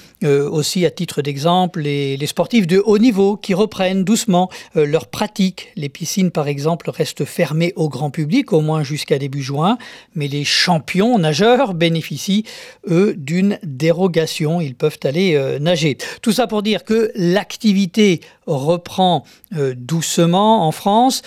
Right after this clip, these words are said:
Les chiffres nous montre que le confinement a permis de contenir, hein, l'épidémie. Ces derniers jours, moins de cent décès covid dix-neuf étaient,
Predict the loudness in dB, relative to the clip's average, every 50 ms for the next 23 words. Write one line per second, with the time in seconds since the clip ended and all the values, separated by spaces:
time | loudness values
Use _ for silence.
0 | -14 -20 -20 -20 -20 _ -10 -6 -4 -4 -2 -2 -2 -2 -2 -2 0 0 0 0
1 | 2 0 0 0 -2 -8 -6 -2 -2 -2 -2 -4 -8 -8 -8 -6 -4 -2 0 0
2 | -2 -2 -2 -4 -6 -4 -2 -2 0 0 2 0 0 -2 -4 -6 -4 -4 -4 -4
3 | -2 0 2 2 2 2 2 2 2 0 -2 -6 -6 -8 -8 -8 -8 -6 -4 -2
4 | 0 2 2 2 2 2 0 0 0 0 0 0 0 2 4 4 4 4 4 0
5 | -10 -20 -20 -14 _ -2 0 2 2 2 2 2 0 0 0 0 0 0 0 0
6 | 0 0 0 2 2 0 0 -2 -8 -8 -8 -6 -2 2 2 2 2 2 0 0
7 | 2 2 2 2 0 -2 -2 -2 -2 -6 -4 -4 -4 -2 0 2 4 6 6 4
8 | 4 0 -4 -2 0 0 0 0